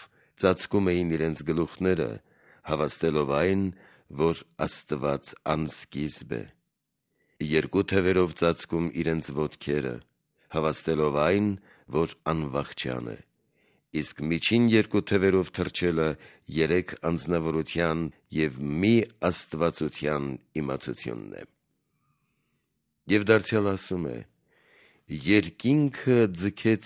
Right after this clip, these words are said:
իբրև խորան, և երեք մատով կախեց երկիրը»։ Դարձյալ ասում է. «Ահավասիկ մեր Աստվածը,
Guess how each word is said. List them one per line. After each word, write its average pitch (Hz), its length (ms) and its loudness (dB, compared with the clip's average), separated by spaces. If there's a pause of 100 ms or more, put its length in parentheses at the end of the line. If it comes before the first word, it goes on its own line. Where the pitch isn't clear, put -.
(140)
իբրև 73 460 -4
խորան, 67 480 -4 (680)
և 80 280 0 (160)
երեք 78 580 0
մատով 82 600 0 (180)
կախեց 76 460 -4 (100)
երկիրը»։ 64 600 -8 (1700)
Դարձյալ 73 420 0
ասում 73 360 -2
է. 67 100 -4 (760)
«Ահավասիկ 78 1080 2 (300)
մեր 76 280 0
Աստվածը, 65 920 -4